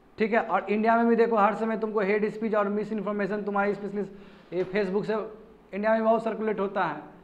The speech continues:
तो ये केवल खाली फ्रांस तक ही बात नहीं रहेगा, सोशल मीडिया का जो नेगेटिव साइड है वो हर कंट्री में ही प्रभावित कर रहा है,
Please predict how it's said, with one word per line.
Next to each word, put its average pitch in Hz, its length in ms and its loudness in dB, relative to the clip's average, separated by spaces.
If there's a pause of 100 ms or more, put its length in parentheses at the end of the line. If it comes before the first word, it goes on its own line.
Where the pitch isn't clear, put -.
(260)
तो - 60 -12
ये 220 120 -4
केवल 240 300 0
खाली 247 240 -2
फ्रांस 233 360 -2
तक 240 120 -4
ही 269 80 -2
बात 240 240 2
नहीं 254 180 -4
रहेगा, 208 320 -2 (680)
सोशल 185 240 -4
मीडिया 233 360 0
का 240 180 0
जो 220 200 2
नेगेटिव 208 440 -2
साइड 233 340 0
है 233 60 0
वो 233 120 2
हर 208 200 0
कंट्री 233 320 -6
में 247 120 -2
ही 269 80 -2
प्रभावित 196 380 0
कर 160 160 -6
रहा 120 200 -10
है, 120 160 -16